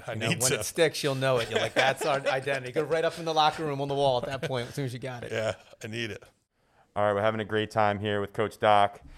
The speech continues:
Speaker 3: uh, keeping it loose. We're gonna move on to our guest roundtable section, fire some questions at him. Um, Coach, I would just start. Tell us about the Episcopal days in high school.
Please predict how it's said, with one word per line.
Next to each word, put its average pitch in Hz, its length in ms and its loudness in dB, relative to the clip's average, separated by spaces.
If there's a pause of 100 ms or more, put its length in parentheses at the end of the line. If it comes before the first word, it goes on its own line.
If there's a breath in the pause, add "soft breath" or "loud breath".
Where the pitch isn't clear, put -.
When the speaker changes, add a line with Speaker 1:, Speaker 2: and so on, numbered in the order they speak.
(120 loud breath)
Speaker 3:
uh, 101 200 6
keeping 110 320 -2
it 107 80 0
loose. 107 400 -2
We're 117 80 -4
gonna 123 140 -2
move 120 200 -2
on 113 220 4
to 117 100 0
our 104 120 4
guest 107 320 0
roundtable 101 520 -2
section, 113 420 -2
fire 98 280 0
some - 140 -12
questions 95 440 -4
at 95 180 2
him. 98 320 -2 (520 soft breath)
Um, 87 560 0 (320)
Coach, 113 260 2
I 110 80 6
would 107 120 0
just 107 160 -6
start. 107 360 0
Tell 110 160 0
us 104 120 -6
about 101 260 -2
the 98 60 -6
Episcopal 92 440 -10
days 87 240 -6
in 78 80 -14
high 87 140 -6
school. 85 340 -8